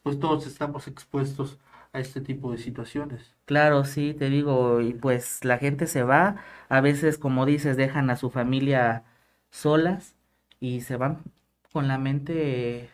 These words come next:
Speaker 2: con muchos pensamientos
Speaker 1: Sí, sí, sí.
Speaker 2: distintos, pero ahí estamos nosotros, atrás de ellos, para apoyarlos en el momento más inevitable.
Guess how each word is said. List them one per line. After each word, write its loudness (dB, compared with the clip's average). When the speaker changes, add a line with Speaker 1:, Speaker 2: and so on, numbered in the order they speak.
Speaker 2:
con -2
muchos -2
pensamientos -4
Speaker 1:
Sí, -8
sí, -10
sí. -10
Speaker 2:
distintos, 2
pero 4
ahí 4
estamos 0
nosotros, -4
atrás 0
de 6
ellos, 2
para 0
apoyarlos 4
en 2
el 2
momento 0
más 0
inevitable. -2